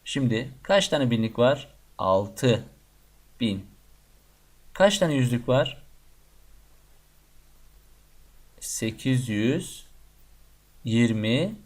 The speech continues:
İki tane olduğu için yirmi ve beş. Gördünüz mü? Bu şekilde.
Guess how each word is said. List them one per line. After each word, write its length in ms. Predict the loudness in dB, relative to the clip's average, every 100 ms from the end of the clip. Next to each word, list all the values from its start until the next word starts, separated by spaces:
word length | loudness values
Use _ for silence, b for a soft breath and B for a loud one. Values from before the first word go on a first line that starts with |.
| -20 -20 _ _ _ -10
İki 220 | -8 -4
tane 260 | 0 0 0
olduğu 240 | -2 -4
için 240 | -8 -8
yirmi 680 | -6 0 0 0 -2 -4 -6 -8 -6
ve 220 | -4 0
beş. 680 | 2 2 2 0 -8 -12 -16 -2
Gördünüz 460 | 0 0 -2 -2 -4
mü? 140 | -8
Bu 80 | -6
şekilde. 420 | -6 -6 -12 -18